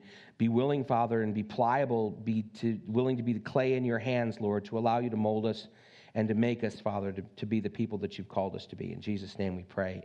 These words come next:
Amen. Amen. Then Moses spoke to the heads of the tribes concerning the children of Israel, saying, "This is the thing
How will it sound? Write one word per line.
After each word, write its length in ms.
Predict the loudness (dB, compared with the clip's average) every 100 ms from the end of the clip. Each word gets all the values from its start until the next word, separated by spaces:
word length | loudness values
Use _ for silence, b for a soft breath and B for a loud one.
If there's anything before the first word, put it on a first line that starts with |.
| -2
Amen. 380 | 2 4 2
Amen. 100 | 0 -10 -20 -20 -20 -20 -20 -20 _ -20 B B B
Then 180 | 2 4
Moses 360 | 4 2 0 0
spoke 280 | 2 2 2
to 80 |
the 100 | 0
heads 260 | 2 2 2
of 100 | -2
the 60 | 0
tribes 420 | 0 2 2 0
concerning 440 | -4 0 0 2
the 60 | 0
children 340 | 0 2 2
of 60 | 0
Israel, 260 | 0 0
saying, 320 | 0 0 0 2
"This 200 | 0 -2
is 80 |
the 100 | -10
thing 420 | 0 2 2 2